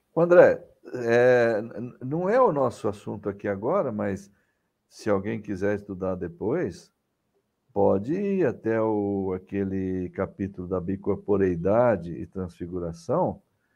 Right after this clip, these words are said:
onde ele vai dar uma explicação muito interessante sobre essa questão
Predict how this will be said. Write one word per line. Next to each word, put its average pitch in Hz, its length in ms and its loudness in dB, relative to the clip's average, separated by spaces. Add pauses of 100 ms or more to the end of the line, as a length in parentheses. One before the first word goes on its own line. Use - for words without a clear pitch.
(420)
onde 117 220 2
ele 143 120 6
vai 156 140 6
dar 170 120 4
uma 196 100 2
explicação 143 680 -2
muito 143 360 -4
interessante 208 680 -4
sobre 120 220 -2
essa 101 240 -6
questão - 640 -2